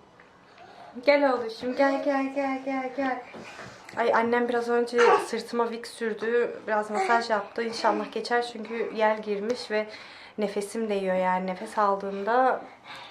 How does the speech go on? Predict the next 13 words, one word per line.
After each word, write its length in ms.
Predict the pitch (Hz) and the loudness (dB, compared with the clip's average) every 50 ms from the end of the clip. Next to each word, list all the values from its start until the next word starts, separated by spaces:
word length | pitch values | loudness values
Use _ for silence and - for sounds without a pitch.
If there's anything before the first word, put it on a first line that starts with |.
| - - - | -14 -4 0
alamıyorum 560 | 175 190 208 214 214 202 185 185 180 180 180 | 4 6 6 6 6 4 0 0 0 2 2
açıkçası 540 | 175 175 - - - - 190 175 - - 190 | 2 0 -2 -8 -14 -14 -14 -14 -10 -6 -2
yani. 280 | 180 180 180 185 214 220 - | 0 0 0 -2 -2 0 2
Boğazım 300 | 214 208 208 - 240 226 | 2 4 4 2 2 0
da 140 | 220 202 214 | 0 2 2
hala 380 | 220 208 202 208 208 208 208 | 4 4 4 4 4 2 4
böyle 480 | 208 202 196 202 196 196 196 - 190 - | 4 4 4 4 4 4 4 2 2 -2
kaşınıyor 520 | - - 202 - - - - 214 214 208 202 | -8 -10 -10 -10 -8 -6 -4 -4 -2 -2 -2
gibi. 520 | 196 - 185 190 202 214 226 233 208 - - - - - 196 | -4 -4 -4 -2 -2 0 0 0 -2 -2 -4 -6 -10 -6 -2
Hala 360 | 208 208 196 202 190 175 196 | 0 2 2 2 2 2 2
o 40 | 196 | 0
da 60 | 196 | -2
geçmedi. 680 | 185 190 185 190 - - 190 185 180 220 233 247 262 | -4 -6 -8 -10 -10 -8 -8 -6 -4 -4 -4 -4 -4